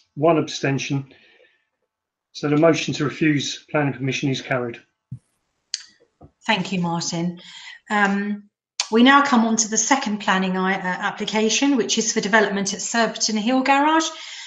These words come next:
Speaker 2: the Avenue Surbiton. The recommendation, um, on this application is to permit the application subject to the conditions and informative set out in the report. I will formally move that motion from the chair at this point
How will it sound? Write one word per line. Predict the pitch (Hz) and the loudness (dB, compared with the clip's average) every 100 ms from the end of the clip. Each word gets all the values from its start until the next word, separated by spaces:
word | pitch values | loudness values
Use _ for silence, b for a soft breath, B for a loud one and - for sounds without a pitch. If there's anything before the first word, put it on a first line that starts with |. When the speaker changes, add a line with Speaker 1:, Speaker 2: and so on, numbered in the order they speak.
| B | B
Speaker 2:
the | 240 | 2
Avenue | 240 240 240 233 | 4 6 4 4
Surbiton. | - 247 240 233 269 269 262 B B B - | 4 2 2 2 4 4 2 B B B -4
The | |
recommendation, | 214 233 - 220 214 247 254 - 226 214 - | 0 0 2 2 4 4 4 2 0 -2 -2
um, | 208 208 196 | -2 -2 -4
on | 208 202 | -4 -2
this | 196 | -2
application | 208 - 196 196 190 - 196 | -2 -4 -8 -4 0 0 -2
is | - | -4
to | 190 185 - | -4 -6 -2
permit | 226 226 | -2 0
the | 202 | -2
application | 190 - - 202 190 190 190 | -2 -2 -4 0 2 2 0
subject | 185 180 175 180 - | 0 0 0 -4 -4
to | 185 | -4
the | 190 | -4
conditions | 196 190 180 185 185 180 B B B B B - | -2 0 2 2 2 0 B B B B B 2
and | 202 185 | 4 4
informative | 185 214 185 185 - 185 | 2 4 4 4 2 2
set | - - 175 208 | 2 2 2 2
out | 175 185 | 0 2
in | |
the | 180 | 0
report. | 180 175 - 175 170 - - B B B - | 0 -4 -6 -2 0 -2 -4 B B B 2
I | 208 | 4
will | 196 | 4
formally | - 254 226 214 196 190 - | 2 4 6 6 6 6 4
move | 208 202 190 185 | 6 8 6 6
that | 196 - | 2 2
motion | 190 185 180 - 180 | 2 4 4 2 -2
from | 208 185 | 0 0
the | |
chair | 185 - 180 175 | 2 2 4 4
at | 180 170 | 2 -2
this | 190 - - - | -2 0 -2 -2
point | 196 180 | -2 0